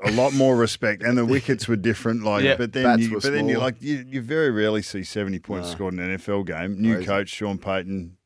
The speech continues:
Speaker 1: Has he been, he's won a Super Bowl?
Speaker 3: Uh, yep.
Speaker 1: Yeah, and then, so then, yeah, and then you look at, um, even the way that, that our game's
Speaker 2: Mm.
Speaker 1: played. I think that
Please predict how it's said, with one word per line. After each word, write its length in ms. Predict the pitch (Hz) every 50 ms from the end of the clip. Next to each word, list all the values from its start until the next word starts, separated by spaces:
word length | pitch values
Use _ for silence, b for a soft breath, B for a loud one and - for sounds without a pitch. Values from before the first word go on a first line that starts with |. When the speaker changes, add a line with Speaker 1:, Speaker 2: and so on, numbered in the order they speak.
| _ -
Speaker 1:
Has 120 | - 104 107
he 120 | 123 139 123
been, 240 | 123 139 135 127
he's 200 | 117 123 131 113
won 160 | 110 127 123 123
a 40 |
Super 300 | 110 - - 123 110 113
Bowl? 280 | 117 110 120 127 151 165 _ _ _ _ _ _
Speaker 3:
Uh, 360 | - 110 107 104 101 98 98 98
yep. 200 | 98 104 135 - _ _ _ _ _ _ _
Speaker 1:
Yeah, 200 | 110 110 117 107 - _ _
and 180 | - 113 113 113
then, 320 | 113 107 107 104 95 - - _
so 240 | - - - 117 110 107
then, 420 | 113 117 117 113 110 107 101 98 - - _ _ _ -
yeah, 100 | 113 107 98 98 95 - -
and 200 | 104 113 113 117
then 140 | 117 113 113
you 80 | 107 101
look 180 | 104 101 - -
at, 240 | 104 - - -
um, 520 | - 98 92 90 87 87 85 80 78 78 - _ _ _ _ _ - 107
even 240 | 107 92 87 85
the 80 | 85 85
way 180 | 87 90 87 87
that, 160 | 85 87 78 - _
that 340 | - - 80 87 85 92 85
our 160 | 87 90 101 101
game's 300 | 98 104 92 87 87 -
Speaker 2:
Mm. 240 | - 131 135 131 117
Speaker 1:
played. 140 | 90 - - - - - 82
I 40 |
think 260 | 101 - - 135 110 92
that 180 | 107 104 87